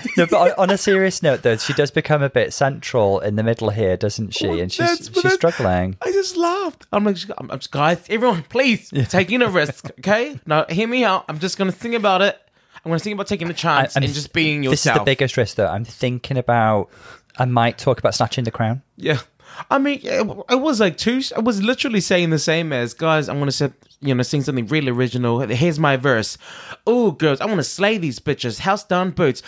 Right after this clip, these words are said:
Speaker 2: Mama Maru,
Speaker 1: <laughs>
Speaker 2: I'm coming for the crown." That was,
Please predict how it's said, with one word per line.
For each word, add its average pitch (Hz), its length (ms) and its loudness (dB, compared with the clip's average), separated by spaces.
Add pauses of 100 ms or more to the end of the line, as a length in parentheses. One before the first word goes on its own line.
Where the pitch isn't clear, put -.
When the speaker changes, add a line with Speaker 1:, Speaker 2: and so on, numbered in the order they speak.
(140)
Speaker 2:
Mama 233 280 2
Maru, 254 300 2
Speaker 1:
<laughs> - 80 -12
Speaker 2:
I'm 294 180 0
coming 175 280 -2
for 180 80 -6
the 185 100 -2
crown." 165 500 0
That 208 800 0
was, 226 240 0